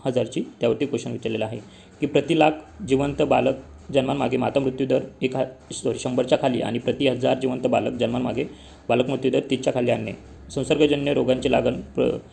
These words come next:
प्रतिरोध करणे आणि नियंत्रणाखाली आणणे, प्रति लाख जिवंत बालक जन्मांमागे माता मृत्यू दर एकशे तीसच्या खाली आणणे आणि प्रति लाख जिवंत बालक जन्मांमागे बालक मृत्यू दर पस्तीसच्या खाली आणणे.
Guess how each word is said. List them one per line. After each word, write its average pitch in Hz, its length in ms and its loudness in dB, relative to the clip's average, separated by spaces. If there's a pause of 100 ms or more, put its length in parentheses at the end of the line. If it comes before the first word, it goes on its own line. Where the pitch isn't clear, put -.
(160)
प्रतिरोध 147 320 4
करणे 139 240 2
आणि 120 180 0
नियंत्रणाखाली 131 580 0
आणणे, 110 220 -4 (680)
प्रति 151 240 2
लाख 160 100 6 (1040)
जिवंत 143 220 4
बालक 131 300 6
जन्मांमागे 123 380 2
माता 127 240 0
मृत्यू 139 220 0
दर 135 120 2
एकशे - 220 -2
तीसच्या 135 220 -2
खाली 131 160 2
आणणे 117 160 0
आणि 113 140 -2
प्रति 127 260 0
लाख 139 100 4
जिवंत 135 340 -2
बालक 123 260 2
जन्मांमागे 120 420 -2
बालक 131 280 2
मृत्यू 135 200 -2
दर 131 100 0
पस्तीसच्या 131 440 0
खाली 113 160 -2
आणणे. 104 140 -4